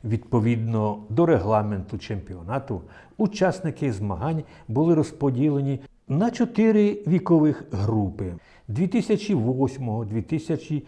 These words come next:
дев'ятого року народження, дві тисячі десятого, дві тисячі одинадцятого років народжень, дві тисячі дванадцятого, дві тисячі тринадцятого років народжень,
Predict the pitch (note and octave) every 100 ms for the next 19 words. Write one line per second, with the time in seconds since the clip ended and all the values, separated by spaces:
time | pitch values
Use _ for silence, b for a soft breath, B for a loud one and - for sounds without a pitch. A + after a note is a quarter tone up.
0 | B A2 C#3 A2 A2 G#2 G#2 G#2+ G#2 G2+
1 | - G#2 G2 G2 F#2+ F2 F2+ F#2+ F2+ F2
2 | b b b b A2 F3 F3 A3+ G3+ G3
3 | F3 F3 - D3 E3 D#3+ D3 B2 C3 C3+
4 | C3 C3+ - C3+ - C3 B2+ G#2 G#2 G2+
5 | F#2+ G#2 G#2 G2 F#2 - F#2+ F#2 F#2 F2+
6 | F2 F2 F2+ E2+ B B B B A2 E3+
7 | F3 A#3+ G#3+ G#3 G3+ D3 F#3 E3 F#3 F3+
8 | F3 F3 D3 D3+ D3+ F3 E3 - D3+ D#3
9 | D3 A#2 A2 G#2+ G2+ A2 G#2 G2+ G#2 F#2+
10 | A2+ G2 F#2+ F#2+ F#2+ F2 F#2